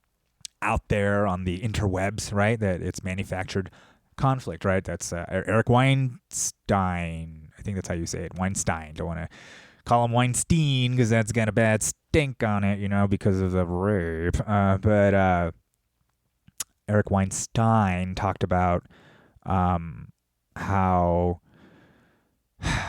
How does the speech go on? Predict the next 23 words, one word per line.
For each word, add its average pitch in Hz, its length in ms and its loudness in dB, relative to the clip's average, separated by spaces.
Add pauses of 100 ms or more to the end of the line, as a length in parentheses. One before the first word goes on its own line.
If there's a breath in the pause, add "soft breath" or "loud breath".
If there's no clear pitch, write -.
(300 loud breath)
we're 113 100 2
just, 101 400 0
um, 85 540 -2 (1800)
just - 220 -4
all 110 140 4
in 104 80 -2
this 92 140 -4
kayfabe, 98 920 -2 (200)
you 98 100 -12
know, 92 140 -4
that's 87 220 -8
a 85 180 -8 (920)
pro 117 200 2
wrestling 95 340 -2
term, 90 200 -6
right? 87 160 -6
It's 85 120 -10
like 87 120 -10
manufactured 87 520 -8
conflict 98 340 -8
when 101 100 -4
you, 98 100 -4
like, 87 260 -8